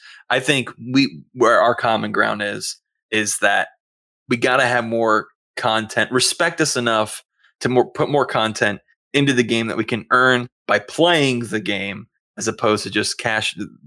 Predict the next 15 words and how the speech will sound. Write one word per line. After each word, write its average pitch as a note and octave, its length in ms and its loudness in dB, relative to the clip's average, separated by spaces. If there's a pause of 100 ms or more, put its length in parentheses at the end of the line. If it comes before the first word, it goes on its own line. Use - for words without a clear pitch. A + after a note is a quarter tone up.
throwing A#2+ 240 4
money A2 320 0
at E2+ 180 -2
the - 100 -8
game, F2 340 -4 (420)
'cause G#2+ 140 -4
we C3 80 2
will B2 200 2
feel G3+ 300 4
more C3 220 2
respected, G2+ 720 -2 (380)
and A2+ 160 2
it, - 160 -4
and A2 240 -2 (680)
it'll, A#2+ 240 4